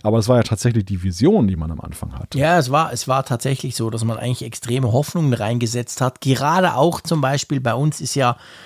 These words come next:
Speaker 2: das war, jetzt wird's besser, weil natürlich die Zahlen stark zurückgehen. Aber bei uns ist so im, pf, ich glaub, November, Dezember, Januar ist, ist,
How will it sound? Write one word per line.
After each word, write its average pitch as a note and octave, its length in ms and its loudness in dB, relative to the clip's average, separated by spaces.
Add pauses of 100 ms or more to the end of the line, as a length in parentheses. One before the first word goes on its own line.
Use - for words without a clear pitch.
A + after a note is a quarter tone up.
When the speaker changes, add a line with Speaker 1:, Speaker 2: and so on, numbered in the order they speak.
(460)
Speaker 2:
das C#3+ 320 -2
war, B2 220 2
jetzt D3 280 0
wird's - 180 0
besser, D#3+ 340 2
weil A#2 140 2
natürlich B2 300 -4
die - 60 -20
Zahlen A#2 260 0
stark - 340 -4
zurückgehen. C#3+ 500 0 (520)
Aber C3 220 2
bei A#2+ 140 0
uns D#3 240 2
ist F3 200 -2
so C3+ 200 2
im, B2 480 2
pf, - 260 -14
ich - 120 -10
glaub, - 260 -6
November, C3+ 640 2
Dezember, A#2+ 920 0
Januar A2 720 0 (500)
ist, C#3+ 440 2 (520)
ist, - 320 -2